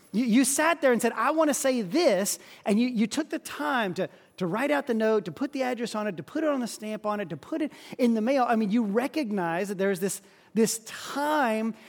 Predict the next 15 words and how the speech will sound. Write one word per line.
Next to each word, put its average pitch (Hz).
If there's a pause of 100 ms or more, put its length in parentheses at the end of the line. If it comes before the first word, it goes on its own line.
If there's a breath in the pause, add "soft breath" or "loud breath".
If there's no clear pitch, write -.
(120 loud breath)
that 226
went 208
behind 269
it, 208
and 220
that 254
shows 311
the 233
gratitude, 220
right? 156 (280 loud breath)
It, 269
it 277
is 226
an 220
action, 254